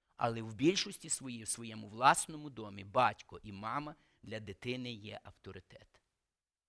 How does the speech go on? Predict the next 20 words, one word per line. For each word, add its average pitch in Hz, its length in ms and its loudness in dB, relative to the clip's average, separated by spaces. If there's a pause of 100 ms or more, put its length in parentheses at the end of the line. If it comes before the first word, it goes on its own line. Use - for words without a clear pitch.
(400)
І 160 160 2
як 156 300 12
ти 139 140 -4
будеш 127 340 -4
впливати 127 440 0
на 110 100 -8
свою 110 300 -6
дитину, 180 500 -10 (1160)
через 120 240 -16
багато 120 340 -6
років 120 240 -6
ти - 120 -12
побачиш, 110 460 -6
як 104 100 -12
та 104 120 -10
дитина 107 360 -10
буде 92 200 -14
відноситись 92 600 -14
до 80 120 -18
тебе. - 380 -20